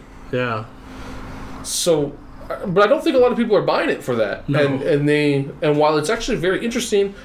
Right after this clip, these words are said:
Speaker 2: and I found it very funny, um, in the end, I just sort of felt like,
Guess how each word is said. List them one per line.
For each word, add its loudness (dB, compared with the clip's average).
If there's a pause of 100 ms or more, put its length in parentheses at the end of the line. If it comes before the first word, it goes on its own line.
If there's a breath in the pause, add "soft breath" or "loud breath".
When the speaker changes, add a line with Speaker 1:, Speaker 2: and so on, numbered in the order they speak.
(120 loud breath)
Speaker 2:
and -4
I 0
found 0
it 0
very 0
funny, 0 (360 loud breath)
um, 0
in 0
the 2
end, 0
I 0
just -4
sort 2
of -2
felt 2
like, 0